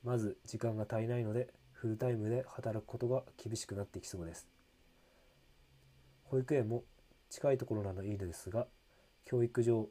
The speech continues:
今の保育園に通わせたいので、どうしても送迎に時間がかかってしまいます。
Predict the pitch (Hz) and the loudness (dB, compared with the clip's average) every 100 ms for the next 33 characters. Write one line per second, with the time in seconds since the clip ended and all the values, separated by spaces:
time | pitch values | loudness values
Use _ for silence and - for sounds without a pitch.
0 | - 131 117 107 127 _ _ _ _ _ | -2 0 2 2 -2 _ _ _ _ _
1 | - 110 107 117 95 107 127 - 110 101 | -4 -4 0 0 0 -4 -6 -6 -4 -2
2 | 98 - 110 98 87 120 - _ _ _ | -4 -4 -4 -4 -4 -6 -6 _ _ _
3 | _ _ - 123 123 143 113 - - - | _ _ 0 2 2 0 0 -4 -14 -6
4 | 117 107 107 113 104 104 113 131 - 104 | -2 -2 -2 -4 -4 -2 -2 -4 -4 -6
5 | - - 85 85 - | -6 -8 -8 -10 -14